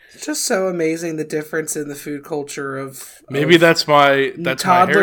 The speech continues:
Speaker 2: heritage in me.
Speaker 1: in Japan and toddlers here. Like,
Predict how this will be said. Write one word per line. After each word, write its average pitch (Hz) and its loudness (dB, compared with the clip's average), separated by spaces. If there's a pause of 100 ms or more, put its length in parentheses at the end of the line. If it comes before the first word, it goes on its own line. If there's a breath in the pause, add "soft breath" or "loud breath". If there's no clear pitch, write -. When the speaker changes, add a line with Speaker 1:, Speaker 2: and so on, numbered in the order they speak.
(260)
Speaker 2:
heritage 123 -6
in 113 -6
me. 113 -6
Speaker 1:
in 165 -4
Japan 160 -4
and 139 -10
toddlers 151 -6
here. 156 -4
Like, 147 -4